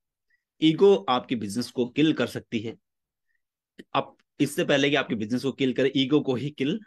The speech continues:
कर दीजिए, बहुत जरूरी है। And अपने सक्सेस को, अपने सपनों को फोकस कीजिए।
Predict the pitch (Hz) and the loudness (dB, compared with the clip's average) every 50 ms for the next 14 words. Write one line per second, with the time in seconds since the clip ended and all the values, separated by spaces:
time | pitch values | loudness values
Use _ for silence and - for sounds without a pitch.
0 | _ _ _ _ _ - 127 127 123 123 123 113 131 147 - 101 - 151 147 135 | _ _ _ _ _ -4 -2 -2 0 0 0 0 0 0 -2 0 -2 -2 0 0
1 | 127 123 123 120 120 131 190 - _ _ _ _ _ - - _ - - - 113 | 0 0 0 -2 -2 -4 -8 -10 _ _ _ _ _ -20 -20 _ -4 -2 0 2
2 | 113 120 117 98 - - _ _ _ _ _ _ _ _ _ - - _ _ _ | 4 2 2 2 -2 -10 _ _ _ _ _ _ _ _ _ -20 -20 _ _ _
3 | _ _ _ _ _ _ _ _ _ _ _ _ _ _ _ _ _ _ _ _ | _ _ _ _ _ _ _ _ _ _ _ _ _ _ _ _ _ _ _ _
4 | _ _ _ - 165 156 - 190 208 202 196 - - 165 - - - - 208 196 | _ _ _ -6 -6 -4 -2 0 0 0 0 0 -2 -4 -4 -6 -4 -2 -2 -2
5 | 196 - - 170 160 156 156 143 131 147 135 135 135 135 131 - - _ _ - | -2 -4 -2 0 2 2 2 0 -2 -4 -2 -2 -2 -2 -2 -6 -10 _ _ -16
6 | - - 139 - - 143 143 143 143 - - 123 - 120 101 - 110 98 - - | -8 -8 -8 -6 -2 0 0 0 0 0 -2 -6 -6 -8 -10 -8 -8 -10 -8 -10
7 | 92 87 92 - 98 92 | -12 -12 -12 -14 -18 -18